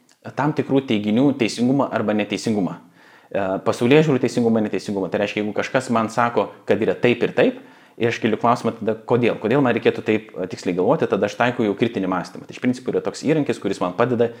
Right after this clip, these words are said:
išsiaiškinti, e, kaip yra, atrinkti informaciją kaip teisingą ir neteisingą. Tai čia yra ta negatyvioji pusė. Ir tada pozityvioji pusė yra, kai aš pats formuluoju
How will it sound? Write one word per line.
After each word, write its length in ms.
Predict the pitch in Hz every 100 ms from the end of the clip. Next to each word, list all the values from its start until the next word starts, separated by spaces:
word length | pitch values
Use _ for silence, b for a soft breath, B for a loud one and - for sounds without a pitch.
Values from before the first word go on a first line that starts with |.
| B
išsiaiškinti, 680 | 113 - 113 113 - 113 113 110 B B _ -
e, 260 | 95 92 -
kaip 240 | 131 120
yra, 260 | 95 127 185
atrinkti 520 | 117 - 135 147 139 131 B B B
informaciją 680 | 117 - 98 110 156 - 147
kaip 160 | - -
teisingą 520 | 98 92 131 127 127
ir 80 | 101
neteisingą. 580 | 95 90 85 113 147 240 B B
Tai 80 | -
čia 160 | - 110
yra 60 | 104
ta 80 | 113
negatyvioji 560 | 110 104 - 90 92
pusė. 300 | - 170 240 - b b b
Ir 80 | 120
tada 200 | 120 113
pozityvioji 580 | 110 104 104 113 160 175
pusė 260 | 151 - 123
yra, 60 |
kai 140 | 107 104
aš 100 | -
pats 180 | 208
formuluoju 580 | - 147 131 113 92 71